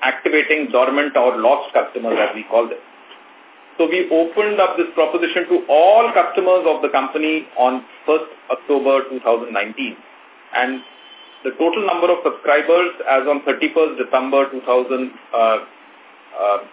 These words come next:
you know, twenty, when more than, uh, two thousand nineteen, sorry, was more than, uh, two point three lakh. So we added about seventy thousand net subscribers in the quarter, uh, as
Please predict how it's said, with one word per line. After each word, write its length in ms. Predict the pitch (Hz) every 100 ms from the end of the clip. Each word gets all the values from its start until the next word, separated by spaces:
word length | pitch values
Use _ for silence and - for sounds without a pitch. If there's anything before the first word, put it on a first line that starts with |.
| - - - - -
you 80 | 117
know, 160 | 113 110 - -
twenty, 380 | 135 131 - 113 - - - -
when 200 | 127 123 - - -
more 380 | 131 160 180 175
than, 320 | 151 147 139 - - - - - - - 110
uh, 160 | 117
two 100 | 160
thousand 280 | 156 151 139
nineteen, 340 | 135 147 127 113
sorry, 220 | - 127
was 160 | 127 120
more 260 | 160 180
than, 300 | 151 147 135 117
uh, 100 | 113 117 -
two 100 | 170
point 240 | 165 156 151 -
three 240 | 143 113
lakh. 240 | 110 113 - - - - - -
So 80 | 143
we 160 | 143 -
added 280 | 135 156
about 340 | 156 151 147 - -
seventy 400 | 139 151 175 165
thousand 360 | 147 143 139
net 140 | 117 151 -
subscribers 600 | 139 - 139 131 143 139 -
in 100 | 127
the 80 | 123 120
quarter, 300 | 117 120 170 175 - - - -
uh, 140 | 117
as 140 | 127